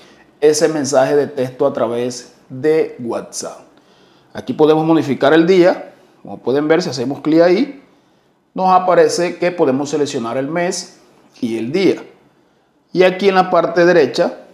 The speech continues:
seleccionamos la hora. Cuando vayamos ya a escribir el mensaje, seleccionamos aquí que aparezca, eh, que sea por WhatsApp,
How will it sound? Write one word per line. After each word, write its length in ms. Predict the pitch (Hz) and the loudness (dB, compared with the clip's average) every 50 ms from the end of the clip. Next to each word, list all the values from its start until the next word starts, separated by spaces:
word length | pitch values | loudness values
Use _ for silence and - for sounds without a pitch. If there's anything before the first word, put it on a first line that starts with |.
| _ _ _ _ | _ _ _ _
seleccionamos 960 | - - 170 170 170 165 165 165 156 143 127 123 131 135 135 131 - - - 131 | -6 -2 0 2 2 2 2 0 -2 0 -2 -2 -4 -6 -8 -10 -12 -16 -16 -14
la 160 | 107 101 110 | -12 -10 -8
hora. 240 | 120 107 85 - - - _ _ _ _ _ _ _ _ _ _ _ _ _ _ _ _ _ _ _ _ _ _ | -8 -10 -12 -14 -18 -20 _ _ _ _ _ _ _ _ _ _ _ _ _ _ _ _ _ _ _ _ _ _
Cuando 280 | - - 107 107 107 110 | -10 -10 -6 -6 -4 -4
vayamos 420 | 110 117 127 143 156 190 185 170 | -2 0 0 0 0 0 0 2
ya 160 | 175 185 180 | 4 4 4
a 60 | 185 190 | 4 4
escribir 360 | 175 - 185 170 170 160 165 | 0 0 -2 0 2 2 2
el 80 | 175 175 | 2 0
mensaje, 520 | - 185 180 - 185 160 147 135 151 180 | -2 -2 0 2 2 2 2 2 -2 -2
seleccionamos 640 | - - - 135 131 123 - 131 120 123 127 143 143 | -2 -2 -4 -4 -4 -4 -4 -4 -4 -4 -4 -2 -2
aquí 320 | 147 139 - - 147 151 147 | -2 -2 0 -2 -2 0 0
que 60 | 160 | 0
aparezca, 840 | 147 - - 117 - 117 - - - 143 143 139 135 - - - - 107 | 0 2 0 0 -2 -2 -4 -2 0 4 4 4 4 2 -2 -8 -14 -14
eh, 260 | 107 104 101 95 - | -12 -12 -14 -12 -12
que 100 | - 107 | -12 -10
sea 340 | - - - 113 127 127 - | -8 -6 -4 -4 -4 -2 -2
por 140 | - 143 143 | 0 0 0
WhatsApp, 720 | 135 147 156 156 156 - 175 143 156 - - - - - | 2 0 0 0 -2 0 0 0 0 0 -4 -10 -18 -20